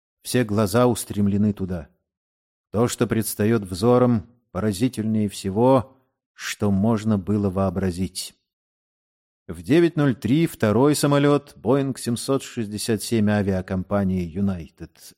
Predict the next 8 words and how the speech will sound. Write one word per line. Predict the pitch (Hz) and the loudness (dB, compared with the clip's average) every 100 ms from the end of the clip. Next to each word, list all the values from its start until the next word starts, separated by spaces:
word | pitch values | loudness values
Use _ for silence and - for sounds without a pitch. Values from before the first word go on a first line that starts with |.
| - | -8
Airlines | 107 78 71 80 127 147 - - - _ _ _ _ _ | -8 -8 -12 -8 -6 -6 -8 -8 -10 _ _ _ _ _
врезается | - 87 98 90 139 156 147 - 143 | -12 -6 -4 0 2 2 0 0 0
в | |
южную | 98 107 131 120 127 | 2 0 0 0 0
башню | 98 107 104 117 | 2 0 -2 -6
Всемирного | 107 90 92 104 104 104 | -8 -4 -2 0 0 0
торгового | 101 80 78 101 92 | -4 -8 -4 -2 -2
центра. | 92 - 80 67 - 69 | -6 -8 -12 -14 -16 -16